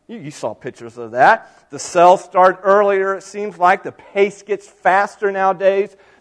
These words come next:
The commercials are louder. And before we know it, we are caught in the gravitational pull of the holiday season. And so my hope for us this morning,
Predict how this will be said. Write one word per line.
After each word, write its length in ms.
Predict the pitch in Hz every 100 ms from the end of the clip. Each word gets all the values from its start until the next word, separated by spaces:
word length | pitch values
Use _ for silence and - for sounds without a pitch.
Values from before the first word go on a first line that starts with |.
| -
The 100 | 147
commercials 800 | - 175 175 208 208 214 208 196
are 180 | 180 208
louder. 760 | 175 160 185 208 220 220 220 214 _ _
And 100 | 170
before 400 | 165 180 226 226
we 160 | 214 214
know 320 | 202 214 214
it, 100 | 214
we 220 | 180 208
are 80 | 202
caught 640 | - - - 220 226 220 - _ -
in 100 | 202
the 100 | 185
gravitational 920 | 147 202 208 214 - 208 208 - 196
pull 640 | 185 - 196 196 196 202 196
of 180 | 175 175
the 100 | 180
holiday 760 | - - 190 190 196 190 185 180
season. 600 | - 196 202 151 165 110 _ _ _ _ _ _ _ _ _ _
And 80 | 131
so 200 | - 156
my 260 | 165 208
hope 440 | 208 220 220 214 _
for 200 | 165 156
us 180 | 143 -
this 220 | 156 -
morning, 440 | 156 160 143 98